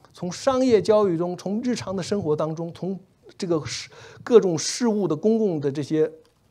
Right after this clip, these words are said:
事物的办理的事-，整个的过程中，他可靠，值得信任。你跟他说话有信心，呃，有，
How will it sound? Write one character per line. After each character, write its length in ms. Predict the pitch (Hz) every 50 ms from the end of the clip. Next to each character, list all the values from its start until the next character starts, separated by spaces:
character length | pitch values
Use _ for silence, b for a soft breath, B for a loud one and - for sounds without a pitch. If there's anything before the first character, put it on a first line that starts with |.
| - _ _ _ _ _ _ - _ -
事 220 | - - - - 254
物 180 | 226 196 175
的 80 | - -
办 440 | - - _ - 247 220 196 170 151
理 160 | 131 110 104
的 240 | 110 131 127 131 -
事-， 380 | - - - - - - - - _ _ _ _ _ _ _ _ _ _ -
整 220 | - 151 143 139
个 120 | 131 208
的 80 | 185 165
过 180 | 147 - 180 151
程 160 | - 139 131
中， 220 | 131 139 139 143 - _ _ _ _ _ _ _ _ _ _ _ _ _ _ _ -
他 340 | - - - 131 131 - _ _ -
可 320 | - - - - 113 - -
靠， 340 | - - - - - - _ - - _ _ _ _ _ - - - - - _ _ _ _ - - _ _ _ _ _ _ _ _ _ _ _ _ _ -
值 200 | - 147 170 226
得 160 | - 139 120
信 260 | 117 - - 143 117
任。 200 | 107 107 101 - - - - _ _ _ _ _ _ _ _ _ _ _ _ _ _ _ _ _ _ _ _
你 120 | - 131 123
跟 160 | 123 202 202
他 100 | 240 240
说 200 | 226 - 226 214
话 340 | 214 226 214 175 131 - - _ _ - - - _ _ _ _ _ _ _ _ _ _ _ _ _ _ _ _ _ - _ _ -
有 140 | - 104 98
信 240 | - - 175 135
心， 220 | 117 - 131 135 131 - - - - 120
呃， 140 | 127 131 - -
有， 100 | 143